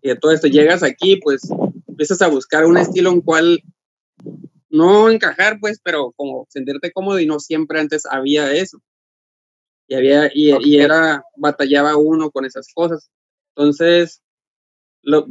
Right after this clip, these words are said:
Speaker 1: pues, mi proyecto, por ejemplo, del tendedero, yo ya tenía la idea de ponerlo como desde hace unos once años, pero, pues, no se había podido.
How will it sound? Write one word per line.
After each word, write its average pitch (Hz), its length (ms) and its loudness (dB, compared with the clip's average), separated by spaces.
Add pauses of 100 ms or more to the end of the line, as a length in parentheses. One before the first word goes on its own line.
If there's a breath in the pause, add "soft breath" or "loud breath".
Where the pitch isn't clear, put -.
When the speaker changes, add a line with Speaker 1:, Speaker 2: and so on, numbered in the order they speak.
Speaker 1:
pues, 156 160 2
mi 151 100 4
proyecto, 147 420 2
por 185 100 -4
ejemplo, 147 320 0
del 135 180 -2
tendedero, 147 600 -2 (160)
yo 143 260 0
ya 156 60 -4
tenía 170 240 2
la 165 80 4
idea 156 460 4
de 151 260 0
ponerlo 160 720 -2 (960)
como 131 220 0
desde 127 280 2
hace 123 160 0
unos 160 180 2
once 156 240 0
años, 190 420 0 (460)
pero, 139 360 -4
pues, - 120 -8
no 127 80 -4
se 139 120 -4
había 139 200 2
podido. 143 380 4